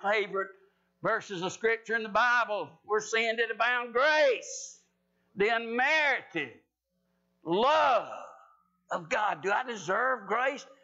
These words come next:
Do I deserve for God to... You know, if I got what I deserved, I'd be dead today. If I got what I deserved, I'd be in hell today. But thank God I'm not going. When, when,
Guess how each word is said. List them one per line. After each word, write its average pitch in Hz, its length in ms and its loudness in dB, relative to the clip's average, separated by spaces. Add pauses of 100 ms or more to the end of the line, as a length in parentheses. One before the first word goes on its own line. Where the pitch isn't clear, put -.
(140)
Do 180 100 2
I 226 160 2
deserve 247 640 0
for 214 100 -4
God 226 360 0
to... 208 120 -4 (240)
You 269 200 0
know, 269 160 4
if - 100 -4
I 262 220 2
got 262 280 2
what 247 160 2
I 240 240 2
deserved, 262 480 2
I'd 294 240 -2
be 311 120 0
dead 302 520 2
today. 196 440 0 (1800)
If 165 100 -2
I 240 120 4
got 294 320 4
what 302 120 2
I 302 160 4
deserved, 277 640 2
I'd 262 240 2
be 277 60 -6
in 247 240 -2
hell 254 600 2
today. 165 360 -2 (1500)
But 214 180 0
thank 269 300 2
God 285 420 4
I'm 262 180 0
not 269 280 2
going. 185 260 0
When, 214 280 0 (180)
when, 226 220 0